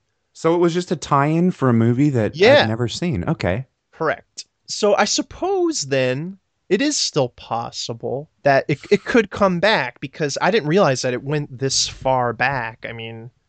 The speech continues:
Speaker 2: it has some pretty deep roots.
Speaker 1: Yeah, yeah, but it, I don't know. <laughs> I have, I have my doubts. That's twenty-five years ago now.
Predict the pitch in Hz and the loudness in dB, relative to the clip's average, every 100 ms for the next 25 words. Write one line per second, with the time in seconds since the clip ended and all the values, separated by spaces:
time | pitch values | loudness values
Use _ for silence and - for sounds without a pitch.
0 | _ 143 180 196 185 - 127 - 143 120 | _ -4 0 0 0 -4 -4 -2 -2 -4
1 | 131 123 - 110 117 175 - _ - - | -8 -8 -10 -10 -6 -6 -8 _ -10 -8
2 | - - _ _ _ 120 123 101 82 113 | -10 -14 _ _ _ -2 0 0 -4 -4
3 | 113 95 120 123 92 104 127 123 110 98 | -4 -4 -4 -6 -6 -4 0 4 4 2
4 | 90 - _ _ - 127 - 123 117 147 | 0 -10 _ _ -8 -4 -2 -2 2 4
5 | 139 127 - - 320 - 151 151 151 139 | 2 4 4 6 6 6 4 4 2 2
6 | 147 131 107 160 156 - 160 143 131 123 | 6 6 6 0 -2 -2 2 2 2 2
7 | 113 117 117 101 95 92 92 90 | 2 -2 -2 -4 -6 -6 -8 -12